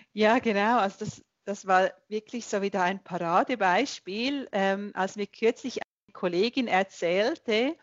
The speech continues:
dass sie jetzt in dieser Corona-Zeit, dass der Mann im Homeoffice, also sie haben, das muss ich vielleicht auch noch erwähnen, nur eine drei, also eine relativ kleine Wohnung, eine Drei-Zimmer-Wohnung.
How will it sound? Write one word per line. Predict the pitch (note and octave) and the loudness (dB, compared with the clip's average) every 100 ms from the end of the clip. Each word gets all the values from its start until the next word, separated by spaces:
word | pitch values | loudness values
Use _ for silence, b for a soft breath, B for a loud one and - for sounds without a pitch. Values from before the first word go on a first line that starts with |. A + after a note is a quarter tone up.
| B B B - F#3 | B B B -12 -6
dass | G3 - | -6 -6
sie | F#3+ | -6
jetzt | F#3+ - | -6 -4
in | G#3+ G3 | -8 -6
dieser | G3+ F#3+ F3 F3 - _ | -4 0 0 0 -10 _
Corona-Zeit, | - F#3 E3+ F3+ A#3+ A#3 - - F3+ F3 G#3+ - - | -6 -4 0 2 2 2 0 0 2 2 0 -4 -8
dass | F#3+ - | -8 -8
der | E3+ E3+ | -8 -6
Mann | E3+ E3+ A3+ | -2 0 -2
im | F#3+ D3+ | -4 0
Homeoffice, | F#3+ A#3+ B3 - G#3 A#3 D4+ - | 2 4 2 0 -2 -2 -2 -6
also | F#3 - | -6 -6
sie | F3+ F#3 E3 | -12 -8 0
haben, | F3 G3 G3 B B B _ | 0 -2 -10 B B B _
das | - | -14
muss | F#3 | -12
ich | F#3 | -8
vielleicht | F#3 F3+ - | -4 -4 -4
auch | F3 | -4
noch | F3 - | -4 -2
erwähnen, | F3 E3 F3 G3+ G3+ - | -2 0 2 2 -2 -6
nur | G3+ G3 | -2 0
eine | G3+ G3+ - _ | 2 0 -6 _
drei, | F3+ E3 F#3 - | 0 2 2 -2
also | F3 F3 | -8 -6
eine | E3 F3 F#3 _ - | -6 -6 -12 _ -6
relativ | F#3 F3+ F3+ - | -4 -2 -6 -8
kleine | - F3+ A3 G3 | 2 4 4 4
Wohnung, | G3+ A#3 A3+ | 2 2 0
eine | G3+ F3+ | -4 -2
Drei-Zimmer-Wohnung. | F#3 E3+ - - B3 C4+ A3+ A3 A#3 A#3 B3 | 2 0 0 -6 -2 0 2 2 2 0 -4